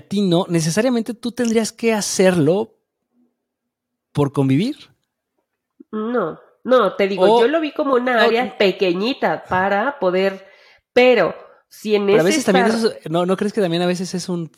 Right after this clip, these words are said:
Speaker 1: punto de fricción en algunas parejas? En dos
Speaker 2: Sí,
Speaker 1: sentidos.
Speaker 2: uy, seguro,
Speaker 1: O sea,
Speaker 2: seguro.
Speaker 1: las que
Speaker 2: Incluso, incluso en mi, en mi relación, como ambos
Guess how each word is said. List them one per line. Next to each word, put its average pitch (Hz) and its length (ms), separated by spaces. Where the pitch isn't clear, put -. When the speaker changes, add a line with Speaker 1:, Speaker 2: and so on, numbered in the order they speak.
Speaker 1:
punto 156 280
de 147 100
fricción 127 440
en 147 100
algunas 131 340
parejas? 135 500
En 139 120
dos 165 140
Speaker 2:
Sí, 180 60
Speaker 1:
sentidos. 269 340
Speaker 2:
uy, 254 80
seguro, 196 480
Speaker 1:
O 175 60
sea, 226 220
Speaker 2:
seguro. 165 140
Speaker 1:
las 165 140
que 247 60
Speaker 2:
Incluso, 294 440
incluso 247 420
en 320 80
mi, 302 180
en 208 160
mi 190 80
relación, 185 640
como 202 240
ambos 233 400